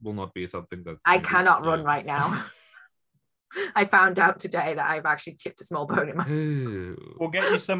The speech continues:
Speaker 3: we'll get you some of those cool, um, shoes from the early two thousands, the ones with wheels on them.
Speaker 2: Ah,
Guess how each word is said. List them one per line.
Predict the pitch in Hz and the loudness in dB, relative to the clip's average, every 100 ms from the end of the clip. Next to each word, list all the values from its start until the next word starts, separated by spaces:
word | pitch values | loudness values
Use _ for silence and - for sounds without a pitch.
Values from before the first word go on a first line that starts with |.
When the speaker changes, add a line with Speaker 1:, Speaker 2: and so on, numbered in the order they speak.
| 175 | -2
Speaker 3:
we'll | 175 | -4
get | 170 | -4
you | 180 | -6
some | - 175 | -4 -2
of | |
those | 165 156 | 0 -2
cool, | - 170 160 160 147 | -2 -4 -2 0 0
um, | 147 143 135 120 _ _ _ _ _ _ | 0 0 -2 -6 _ _ _ _ _ _
shoes | - - 147 147 | -18 -6 -4 -4
from | - 139 | -6 -6
the | 135 | -2
early | 135 135 | -2 -4
two | 135 131 | -6 -4
thousands, | 131 131 131 123 - | -2 -2 -4 -12 -12
the | 127 | -8
ones | 127 123 | -8 -8
with | |
wheels | 120 127 123 123 | -10 -8 -8 -8
on | 117 | -10
them. | 117 110 _ _ _ _ _ _ _ _ - - - - | -12 -16 _ _ _ _ _ _ _ _ -16 -14 -12 -4
Speaker 2:
Ah, | 170 175 175 175 | -2 2 2 2